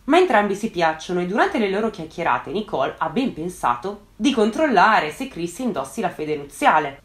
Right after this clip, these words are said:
e in effetti Chris non la indossa. Ci sono molti uomini in fondo che non indossano la fede nuziale nonostante siano sposati e non hanno alcuna intenzione di tradire la moglie,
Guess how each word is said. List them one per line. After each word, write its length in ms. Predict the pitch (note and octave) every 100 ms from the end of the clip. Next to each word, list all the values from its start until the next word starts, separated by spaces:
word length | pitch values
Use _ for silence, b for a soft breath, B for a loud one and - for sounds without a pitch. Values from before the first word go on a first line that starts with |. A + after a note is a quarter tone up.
| -
e 80 | A#3+
in 80 |
effetti 420 | C#4+ - - - A3
Chris 300 | E3 E3+ A#3+
non 140 | G#3
la 80 | C#3
indossa. 600 | F3 F3+ C#3+ - D#3+ -
Ci 120 | -
sono 200 | B3 E4
molti 220 | B3 A3 E3+
uomini 440 | C#3+ F#3 E3+ C#3+
in 100 | C#3+
fondo 320 | - D3 C#3
che 240 | C3+ C3 A#2
non 200 | F3 E3+
indossano 600 | D#3+ E3+ E3+ - D#3 D3
la 160 | C#3+
fede 220 | - E3+ D#3
nuziale 520 | F#3 - D3 D3 E3
nonostante 580 | D3+ D3 D3+ E3 E3+ D3+
siano 260 | - D3
sposati 540 | C#3+ G#3 E3+ D3+ D#3 E3
e 20 |
non 120 | C3+
hanno 160 | C#3 C#3
alcuna 320 | C#3+ - D#3+
intenzione 580 | D3+ F3+ F3 - E3 D#3+
di 100 | B2+
tradire 360 | C3 C3 C3
la 100 | B2+
moglie, 460 | G3 A#3+ C3+ A#2+